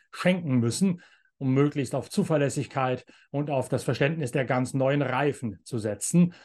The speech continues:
Die neuen Reifen werden ja in Bahrain beim Grand Prix zum ersten Mal zum Einsatz kommen. Da ist jene Mischung bereits nominiert vom Einheitsreifenlieferanten Pirelli, die jetzt auch in Bahrain erstmals getestet wird und die ganz neu ist in diesem Jahr.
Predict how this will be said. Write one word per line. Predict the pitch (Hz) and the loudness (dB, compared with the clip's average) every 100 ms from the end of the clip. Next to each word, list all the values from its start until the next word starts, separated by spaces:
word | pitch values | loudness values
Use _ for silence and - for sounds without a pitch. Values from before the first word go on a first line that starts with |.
| - _ _ | -20 _ _
Die | 127 | -4
neuen | 120 139 151 | 0 2 2
Reifen | 135 139 185 196 185 | 2 0 0 -2 -2
werden | 156 156 | 0 0
ja | 147 | -2
in | 156 | -2
Bahrain | 147 123 113 156 | -4 -4 -2 -2
beim | 151 139 | -2 -2
Grand | 135 127 | -2 -4
Prix | 160 160 | -2 -4
zum | 165 | -4
ersten | 160 156 - | -6 -6 -2
Mal | 139 135 | 0 0
zum | 151 | -2
Einsatz | 143 151 131 120 | -2 -2 0 -2
kommen. | - 131 147 | -2 -2 -2
Da | 135 | -2
ist | 170 - | -4 -4
jene | 135 165 160 | 0 2 2
Mischung | 160 160 135 | 0 -2 -2
bereits | 131 131 120 | -2 -2 -2
nominiert | 139 143 156 175 117 - _ _ | -2 0 2 2 0 -6 _ _
vom | - 120 | -8 -6
Einheitsreifenlieferanten | 139 151 123 120 - 117 127 127 120 120 120 117 110 156 147 | -4 -2 0 -2 -6 -8 -8 -6 -4 -4 -2 -2 -2 -6 -6
Pirelli, | 127 123 127 127 117 - _ _ | -4 -2 -2 -2 -6 -18 _ _
die | 131 | -4
jetzt | 127 147 | -2 -2
auch | 127 | 0
in | |
Bahrain | 123 117 120 | 0 0 -2
erstmals | 131 120 - 117 | -4 -8 -6 -6
getestet | - - 139 - 120 | -6 -6 -6 -4 -2
wird | 139 | -2
und | 139 | 0
die | 165 | 0
ganz | 180 147 | 2 4
neu | 160 123 | 4 2
ist | 117 | 0
in | 120 | -2
diesem | 107 107 101 | -4 -4 -4
Jahr. | 98 123 | -2 -4